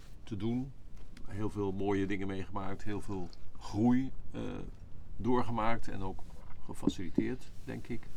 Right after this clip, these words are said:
heb ik nog steeds de behoefte om te kunnen zeggen tegen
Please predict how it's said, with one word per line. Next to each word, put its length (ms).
heb 240
ik 140
nog 160
steeds 260
de 80
behoefte 380
om 340
te 120
kunnen 260
zeggen 440
tegen 540